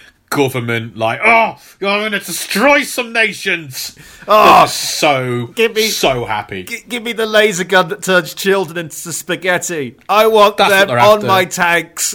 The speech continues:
Speaker 2: firing in all directions at all times. I mean, I don't know. I just looked at this and went, "No, this is, this is, this is the kind of technology that could easily fall into the wrong hands."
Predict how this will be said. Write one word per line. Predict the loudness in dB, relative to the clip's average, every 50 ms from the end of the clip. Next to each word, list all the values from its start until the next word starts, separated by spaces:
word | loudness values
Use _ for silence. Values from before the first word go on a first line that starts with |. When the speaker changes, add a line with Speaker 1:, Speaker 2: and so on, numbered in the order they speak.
| -10 -16 -10
Speaker 2:
firing | -2 2 4 6 6 6 4 2 0 -2 -4 -6
in | -8 -4 -2
all | -2 -2 -2
directions | -4 -6 -6 -4 -6 -6 -6 -10 -16 -14 -12 -10
at | -10 -8
all | -8 -8 -10 -10 -10
times. | -6 -4 -4 -4 -4 -6 -8 -10 -12
I | -10
mean, | -8 -10 -10 -12 -18 -20 -20 -20 -20 -20 -20 -20 _ _ _ _ _ _ -2
I | 0 0
don't | 0 0 0
know. | 0 0 0 0 0
I | -2 -2
just | -2 -2 -6 -8
looked | -10 -10 -10
at | -14
this | -18 -16
and | -12 -8
went, | -8 -8 -8 -10 _ _ _ _ _
"No, | -12 -10 -8 -8 -8
this | -10 -10 -10 -10
is, | -10 -10 -10
this | -10 -10 -10 -10
is, | -10 -12 -10
this | -10 -10 -8 -8
is | -8 -10 -10 -14 -16 _ _
the | -18 -12
kind | -6 -6 -6
of | -6 -6
technology | -8 -10 -8 -6 -8 -8 -8 -8
that | -10 -10
could | -10 -12 -12
easily | -12 -12 -10 -10 -12
fall | -12 -12 -12 -10
into | -12 -12 -12 -12
the | -12
wrong | -8 -6 -6 -6 -6
hands." | -8 -8 -8 -8 -8 -10 -10 -12 -14 -16 -16 -18